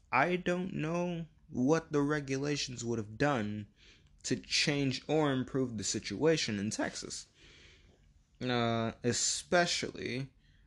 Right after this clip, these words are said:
as there are states who are a part of the federally regulated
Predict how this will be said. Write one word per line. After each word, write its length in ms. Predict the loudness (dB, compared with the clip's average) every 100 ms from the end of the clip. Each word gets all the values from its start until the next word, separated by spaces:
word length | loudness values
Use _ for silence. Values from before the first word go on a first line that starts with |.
| _ -4
as 440 | 2 4 2 0 2
there 180 | 4
are 200 | 4 4
states 460 | 4 2 2 -2 -2
who 260 | -2 -4 2
are 460 | 4 6 6 6
a 40 | 2
part 360 | -2 -4 -4 -4 -2
of 200 | 0 0
the 140 | -2
federally 680 | -2 4 4 6 4 2 0
regulated 640 | 0 -2 -2 -2 -2 -2